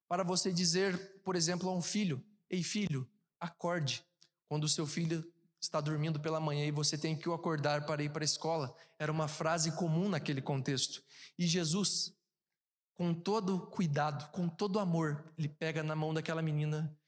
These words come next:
e ele diz: "Acorda." Aonde a morte, Jesus restaura e leva a vida. Nessa passagem de Lucas, antes desse milagre, nós vemos Jesus libertando também um homem que era possesso.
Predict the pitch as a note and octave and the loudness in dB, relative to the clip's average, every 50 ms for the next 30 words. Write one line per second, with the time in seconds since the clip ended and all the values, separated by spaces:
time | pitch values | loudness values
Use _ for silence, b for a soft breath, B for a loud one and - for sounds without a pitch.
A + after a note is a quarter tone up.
0 | b b b b _ D3+ D3+ D3+ D3 D3 C#3 C#3+ D3 C3+ - - - - - - | b b b b _ 0 2 2 2 2 2 2 2 2 2 0 -2 -4 -6 -10
1 | _ _ _ _ _ _ _ _ _ _ - D3 - - _ - D#3 D3 D3+ D3 | _ _ _ _ _ _ _ _ _ _ -6 -6 -6 -10 _ -6 -2 -2 0 0
2 | C3+ C3 B2+ A#2 - - _ _ _ _ _ _ _ _ _ _ _ _ _ _ | 0 -2 -2 -4 -6 -12 _ _ _ _ _ _ _ _ _ _ _ _ _ _
3 | _ _ _ _ _ _ _ _ _ _ _ _ _ _ _ _ - E3 D#3+ D3 | _ _ _ _ _ _ _ _ _ _ _ _ _ _ _ _ -4 -2 0 0
4 | D3 D#3+ F#3 G#3+ A3 G#3+ G3+ E3+ F#3 F#3+ G3+ G3+ - - - D#3+ D3+ C#3+ C3+ B2+ | 2 2 2 2 2 2 2 2 0 0 -2 -6 -8 -6 -4 0 0 0 0 0
5 | C3 C3 B2+ - - D#3+ D3+ D3 b b b b b b - D#3+ D3+ F3+ E3+ D#3+ | 0 -2 -2 -2 -4 -4 -4 -6 b b b b b b 0 2 2 2 4 2
6 | D3 C#3 D#3 F3+ F3 - - - - - F3+ E3 - - - - D3+ D3 D3 D3+ | 2 2 2 2 2 2 2 0 0 0 0 0 0 -2 -2 0 0 2 2 2
7 | D3+ D3+ D3 D3+ D3 - E3 C#3+ C#3+ C#3 C3+ C#3 C#3+ C#3+ C#3 C#3 C#3+ C#3+ D#3 - | 2 0 0 -2 -2 0 0 2 2 4 4 2 2 0 0 0 -2 -2 -2 -6
8 | - _ - E3+ D3+ C#3+ D3+ F3 E3 D3 B2+ A#2+ C3 - - - _ _ _ _ | -6 _ -2 0 2 2 2 4 4 2 0 0 -4 -8 -14 -20 _ _ _ _
9 | _ _ _ _ _ _ _ _ _ _ _ _ _ _ _ _ _ _ _ _ | _ _ _ _ _ _ _ _ _ _ _ _ _ _ _ _ _ _ _ _
10 | - E3+ F3+ - G#3+ F3 - F3 - - - F#3 G3 F#3+ E3+ E3+ E3 D3+ D#3 D3 | 0 2 2 2 2 0 0 0 2 2 2 4 4 4 4 4 4 4 4 4
11 | E3 F#3+ E3 - C#3+ B2 - - - - - - E3+ G3 A#3+ B3 A#3+ - F#3+ D#3 | 2 2 2 0 0 2 2 0 -2 -4 -4 -2 0 2 2 2 2 2 2 2
12 | F3+ F3+ F3 - F3 E3 D#3 D3 D3+ D#3 E3 D#3+ D3 C#3 C#3+ D3+ D#3 D3 D3 E3+ | 2 2 2 2 2 0 2 2 2 2 2 0 0 0 2 2 2 4 4 2
13 | F#3 F#3+ F#3+ F3+ D#3+ F3+ F3 D#3+ D#3+ G3 G#3 F3 E3+ F#3 G3 E3+ F#3+ F#3 E3+ - | 2 4 4 4 4 4 4 4 4 4 4 4 4 4 4 4 4 2 2 0
14 | - G3+ G#3 F#3 F3+ E3+ G3 F3 E3+ F3+ G3 G3 G3 F#3+ F3+ F3+ F#3+ G3 G3+ G3 | 0 0 0 0 0 -2 0 0 0 2 2 2 0 0 0 0 0 0 0 0
15 | G3 F#3+ - - G3+ F#3+ F#3+ G3 G3 - G3 - - - G3 G3+ G3+ - - - | 0 0 0 0 0 0 0 -2 -2 0 0 0 2 2 2 2 2 0 -2 -4